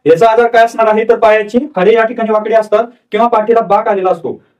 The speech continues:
जर हा आजार होऊ नये यासाठी काय करावं लागेल? तर शार्क किंवा काडलीवर ऑइल आणि दुधांचा या ठिकाणी अन्नामध्ये समावेश करावा लागतो.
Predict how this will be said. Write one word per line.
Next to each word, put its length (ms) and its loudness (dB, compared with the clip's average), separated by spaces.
जर 140 0
हा 120 0
आजार 180 -2
होऊ 140 2
नये 160 2
यासाठी 300 -2
काय 140 2
करावं 220 -4
लागेल? 340 -6
तर 300 -8
शार्क 340 -2
किंवा 320 0
काडलीवर 560 0
ऑइल 300 0
आणि 200 -2
दुधांचा 380 2
या 100 4
ठिकाणी 240 0
अन्नामध्ये 420 0
समावेश 320 -2
करावा 240 2
लागतो. 280 -4